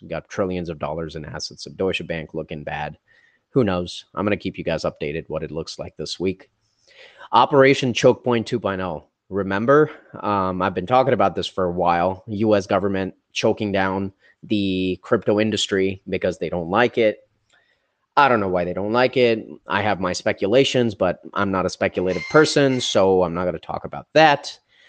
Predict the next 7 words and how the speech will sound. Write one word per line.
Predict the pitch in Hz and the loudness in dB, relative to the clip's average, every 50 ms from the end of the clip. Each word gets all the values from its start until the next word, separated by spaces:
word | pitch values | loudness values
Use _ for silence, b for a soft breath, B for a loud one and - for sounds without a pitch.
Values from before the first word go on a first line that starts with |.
| b b b b b b | b b b b b b
Uh, | - 117 113 110 110 110 110 | 2 4 6 6 6 6 6
but | 120 139 | 6 6
Operation | 143 147 151 147 147 147 143 - 143 131 | 6 6 6 6 4 4 4 2 0 -2
Choke | 113 - 135 123 - | 0 2 0 2 2
Point | 127 120 113 104 | 0 -2 0 0
goes | 107 104 101 98 135 | 0 -2 0 2 4
on, | 151 160 156 151 151 147 147 147 | 4 6 6 4 4 2 0 -4